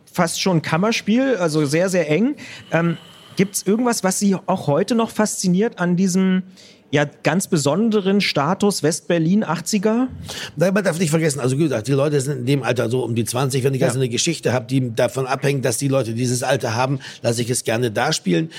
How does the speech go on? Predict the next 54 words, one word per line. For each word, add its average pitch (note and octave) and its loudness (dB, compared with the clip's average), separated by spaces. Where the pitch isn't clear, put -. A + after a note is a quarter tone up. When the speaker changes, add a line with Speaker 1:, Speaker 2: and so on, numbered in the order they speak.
Speaker 2:
Äh, D3+ 0
es D#3 -6
gibt F3 -2
auch D3+ -2
zum D#3+ -2
Beispiel D3 0
Magical C#3 0
Mystery, D#3 0
die C#3 2
Rückkehr C#3+ 0
des C3 -4
Karl A#2+ -2
Schmidt, F3+ -2
das E3+ -4
spielt D#3 0
neunzehnhundertfünfundneunzig. C#3 -2
Das C#3+ 2
ist C#3+ -2
durchaus D3 0
eine C#3 -2
andere E3 0
Welt, F3 0
spielt E3 -2
auch D#3 0
Speaker 1:
Ja. F3 2
Speaker 2:
größtenteils D3 -2
in C3+ -2
Hamburg E3 0
oder D#3+ 2
in, C3+ -2
in B2 -2
westdeutschen C#3 0
Speaker 1:
Mhm. C3+ 0
Speaker 2:
Orten, D3+ 0
wo C#3+ 2
sie C3+ 0
eben C#3 0
da C3 0
auf - -6
Tournee D3 0
sind. E3+ -2
Speaker 1:
Ja. D3+ 0
Speaker 2:
Das D3+ 2
ist F#3+ 2
schon F3 0
mal D3 2
noch B2+ 0
mal C3 2
was. C3 2
Also C#3 0
es - -14
geht F#3+ 0
auch A#2+ -2
anders. B2+ -2